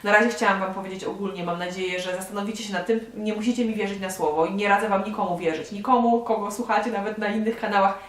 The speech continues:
nie wierzcie, spróbujcie sami i poczytajcie trochę książek. I, mm, y, bądźcie sami sob-, sobie autorytetem,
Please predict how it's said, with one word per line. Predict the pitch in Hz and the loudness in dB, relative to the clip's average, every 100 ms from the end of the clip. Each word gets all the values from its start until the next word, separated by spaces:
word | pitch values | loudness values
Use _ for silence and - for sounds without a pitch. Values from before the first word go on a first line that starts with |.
| - | -4
nie | 208 254 | 0 2
wierzcie, | 196 254 262 - - - - - | 2 4 4 2 -2 -4 -8 -14
spróbujcie | - - - 233 202 247 247 254 | -12 -4 0 2 4 4 4 2
sami | 240 208 180 226 403 - - 254 | 0 0 0 0 -2 -6 -8 -6
i | |
poczytajcie | 240 247 240 262 254 | -2 -2 2 2 2
trochę | 226 214 190 | -2 -4 -4
książek. | - - - - - - - - | -6 -6 -8 -14 -18 -18 -20 -4
I, | 233 240 226 214 | 2 2 2 0
mm, | 220 220 220 | 0 2 0
y, | - 214 220 220 208 190 - - - - | -2 -2 2 2 0 -10 -14 -18 -18 -12
bądźcie | 202 196 269 269 277 247 | 0 4 6 4 4 4
sami | 254 233 | 6 2
sob-, | 220 208 196 202 | 2 -2 -2 -2
sobie | 277 233 240 | 4 6 8
autorytetem, | 208 208 202 190 202 190 165 | 6 4 0 0 0 0 0